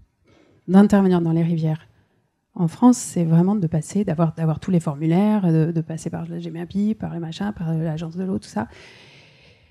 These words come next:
Et, euh, et donc, et donc, on a commencé ces formations.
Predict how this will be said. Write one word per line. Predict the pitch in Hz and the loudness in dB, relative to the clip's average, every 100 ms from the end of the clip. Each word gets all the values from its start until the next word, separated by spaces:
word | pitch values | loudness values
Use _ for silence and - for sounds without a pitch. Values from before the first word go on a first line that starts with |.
| _ _ - | _ _ 4
Et, | 214 202 196 196 190 - - - - - 190 | 6 8 6 4 4 0 -14 -20 -20 -6 0
euh, | 180 170 165 165 - | 2 2 -2 -4 4
et | 196 | 6
donc, | 196 233 - - - - - | 6 2 -4 -12 -18 -20 2
et | 196 | 6
donc, | 185 185 | 6 6
on | 180 | 2
a | 165 | 2
commencé | 185 175 175 | 2 2 2
ces | 165 | -4
formations. | 165 156 165 269 | -4 -2 -2 -6